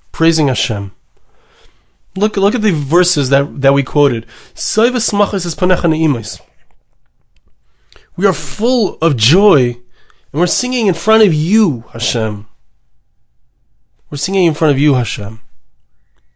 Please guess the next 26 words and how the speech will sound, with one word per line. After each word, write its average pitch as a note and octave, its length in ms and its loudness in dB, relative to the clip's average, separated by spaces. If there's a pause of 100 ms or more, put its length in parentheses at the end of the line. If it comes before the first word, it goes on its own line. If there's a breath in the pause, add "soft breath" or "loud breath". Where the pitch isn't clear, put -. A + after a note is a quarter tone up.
(540 soft breath)
"Sheva B3 380 2
bayamim G#3 360 4
hilalticha F#3 400 2
al F3+ 100 4
mishpatei F#3+ 340 0
tzidkecha." G3 380 -2
Seven A3+ 360 0
times G#3+ 260 -2
a G3 40 -4
day, G3 140 0
I E3+ 220 -2
am F3+ 120 2
praising G3 460 2
you F#3 380 2 (920 soft breath)
for D#3+ 280 -2
the D3 300 -2 (160)
awesome E3 400 2
statutes, D3+ 680 -4
for - 180 -12
this D3 160 -2
amazing D3+ 460 0
Torah D3 220 0
that C3+ 100 -2
you've B2+ 120 -6
given B2 220 -4
us. - 320 -12